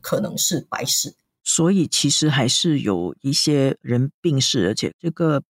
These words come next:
Speaker 2: 白事可能是比正常的时间多一些啦。那么村民的情绪怎么样？他们会觉得恐慌吗？还是他们安静下来了？他们的情绪怎么样？
Speaker 1: 总体来说，我接触到的村民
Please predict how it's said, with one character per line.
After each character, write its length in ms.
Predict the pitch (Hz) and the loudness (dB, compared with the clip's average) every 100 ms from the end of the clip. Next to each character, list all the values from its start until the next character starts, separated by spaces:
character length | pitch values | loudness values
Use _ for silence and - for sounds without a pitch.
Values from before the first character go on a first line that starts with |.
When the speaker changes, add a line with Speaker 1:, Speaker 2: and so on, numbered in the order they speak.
| _ | _
Speaker 2:
白 220 | 135 127 | -2 0
事 340 | 165 - 196 143 | 0 2 0 -2
可 160 | - | -8
能 180 | - 143 | -8 -6
是 160 | - 180 | -4 -6
比 380 | - 87 76 _ | -8 -16 -16 _
正 140 | - 196 | -2 0
常 180 | 135 123 | 2 0
的 80 | |
时 140 | - 113 | 0 -2
间 240 | 123 135 _ | -2 -4 _
多 240 | 147 139 | -2 0
一 40 | |
些 200 | 131 123 | -2 -6
啦。 180 | 120 - _ _ _ _ | -8 -10 _ _ _ _
那 80 | 233 | 0
么 300 | 240 208 - - _ _ | 2 0 -4 -20 _ _
村 220 | - 294 | -2 2
民 260 | 311 220 165 | 4 4 4
的 120 | 175 | 2
情 340 | 160 - 135 160 | 0 0 2 2
绪 180 | 214 | 2
怎 180 | 175 80 | 0 0
么 100 | 92 | 0
样？ 100 | 214 | 0
他 100 | 196 | 0
们 120 | 233 | 2
会 20 | 233 | 4
觉 140 | 202 | 2
得 100 | 214 | 2
恐 240 | - 151 | 0 0
慌 220 | 151 214 220 | 2 2 4
吗？ 240 | 226 226 | 4 4
还 120 | 196 | 4
是 160 | - 190 | 2 2
他 140 | 180 | 4
们 380 | 175 160 170 165 | 4 4 2 0
安 160 | 170 170 | 0 2
静 180 | 185 160 | 2 2
下 200 | 143 113 | 0 0
来 140 | 113 | -2
了？ 80 | 131 | -6
他 120 | - 196 | 0 2
们 120 | 196 | 2
的 80 | 175 | 0
情 240 | - 120 | 2 0
绪 160 | - 156 | 2 -2
怎 140 | - | -6
么 80 | - | -16
样？ 100 | - _ _ _ _ | -20 _ _ _ _
Speaker 1:
总 160 | 302 | -8
体 140 | 330 226 | -4 -2
来 160 | 196 | -2
说， 600 | 220 - 233 226 226 - 160 | -2 -2 -2 -2 -4 -6 -8
我 80 | |
接 200 | 156 233 | -4 -2
触 220 | 247 269 254 | -2 -2 -2
到 160 | 240 | -2
的 100 | 180 | -2
村 240 | 165 - 220 | -4 -2 0
民 380 | 208 165 165 | 2 0 -2